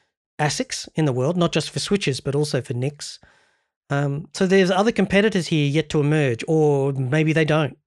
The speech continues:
emerge. Cisco's got the vic chip, which it has, it's in a U C S, so it has a smart nic already. In principle, they could do something here, or they could take the Silicon One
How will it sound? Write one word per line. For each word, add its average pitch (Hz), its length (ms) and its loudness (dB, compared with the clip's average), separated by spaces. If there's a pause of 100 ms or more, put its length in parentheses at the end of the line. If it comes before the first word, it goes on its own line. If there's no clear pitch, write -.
(100)
emerge. 120 520 -6 (440)
Cisco's 151 400 0
got 160 300 0
the 147 100 -2
vic 156 280 -2
chip, - 280 -4
which 156 160 -4
it 143 80 -2
has, 147 260 -2
it's - 160 -8
in 147 100 -2
a 139 40 0
U 143 220 -4
C 143 200 -2
S, 196 140 0
so 143 100 -4
it - 80 -6
has 160 180 0
a 151 80 0
smart 139 360 -2
nic 147 220 -6
already. 139 420 -4 (480)
In 139 300 -2
principle, 226 680 -2
they 170 140 -2
could 160 180 -6
do 175 120 -2
something 185 280 -4
here, 190 220 2
or 151 160 2
they 143 100 2
could 147 160 -2
take 151 220 -2
the 147 80 -6
Silicon 147 400 -2
One 151 500 0